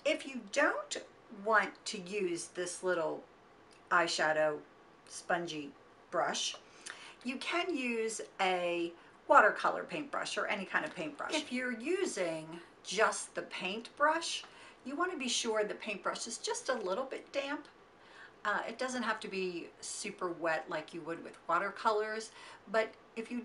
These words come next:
dampen the paintbrush just a little bit, uh, it does help apply the eyeshadow more evenly onto the paper. So that's a fun little hack that you can use in your classroom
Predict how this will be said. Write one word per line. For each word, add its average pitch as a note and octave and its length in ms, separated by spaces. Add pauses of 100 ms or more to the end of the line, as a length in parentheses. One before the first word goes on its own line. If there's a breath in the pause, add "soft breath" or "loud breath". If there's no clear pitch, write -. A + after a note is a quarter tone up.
dampen E4+ 460
the A3 60
paintbrush G3+ 520
just G#3 280
a G3 40
little G#3 260
bit, G#3+ 320 (500 loud breath)
uh, G#3 120 (140)
it G#3+ 200
does C#4 300
help - 360 (720 loud breath)
apply F#3+ 720
the E3+ 200
eyeshadow E3 600
more E3+ 280
evenly E3+ 600 (120)
onto D3+ 320
the - 100
paper. - 380 (420 loud breath)
So A#3 320
that's D4 360
a C#4 60
fun A3 280
little G3+ 200
hack - 380 (140)
that G3 140 (300)
you A3+ 180
can A3 260
use G#3 240
in G3+ 180
your F#3 120
classroom A#3 680